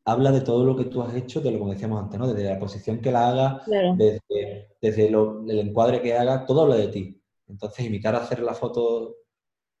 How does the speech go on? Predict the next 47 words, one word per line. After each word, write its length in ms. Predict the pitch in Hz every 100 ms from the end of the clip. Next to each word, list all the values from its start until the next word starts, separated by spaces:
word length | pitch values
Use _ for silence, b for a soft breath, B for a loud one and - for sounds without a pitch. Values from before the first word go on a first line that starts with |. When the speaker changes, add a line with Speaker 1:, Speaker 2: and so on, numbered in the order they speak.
| _ _ _
Speaker 1:
de 160 | - 104
otra 240 | 107 107
persona 320 | 107 104 113 117
es 60 |
que 60 | 120
no 60 | 113
tiene 140 | 117
sentido 260 | 117 107 101
Speaker 2:
No 40 |
tiene 120 | 110 -
Speaker 1:
ninguno. 340 | 190 185 190 185
Speaker 2:
sentido. 280 | 185 202 - _ _ _
Speaker 1:
Ay, 140 | 135 139
está 180 | 127 143
bien 160 | 170
hace-, 160 | 151 143
empezar 300 | 139 131 147
a 40 |
hacerlo 320 | 147 170 165 175
para 140 | 151
darte 220 | 127 143
cuenta 200 | 135 135
que 60 | 131
no 60 |
es 60 | 123
el 60 | 120
camino. 320 | 95 90 90 _ _ _ _ _ _ _ _ _
Y 100 | 196
mira, 140 | 208
como 200 | 233 233
cierre 280 | - 202 208
creo 140 | 110 113
que 80 |
ha 20 | 101
quedado. 360 | 101 110 - b b b -
Speaker 2:
<laughs> 600 | - - 311 - 269 269
Ha 100 | -
quedado, 360 | 254 233 247 269
madre 300 | 226 220 233
mía. 160 | 302 - 466 - - - 381 - 440 - - - - - - B B 143 123 127
Speaker 1:
Yo 120 | 151
no 100 | 175
tengo 180 | 170 160
más 140 | 156
que 60 | 147
añadir, 320 | 147 131 117
¿eh? 180 | 151 269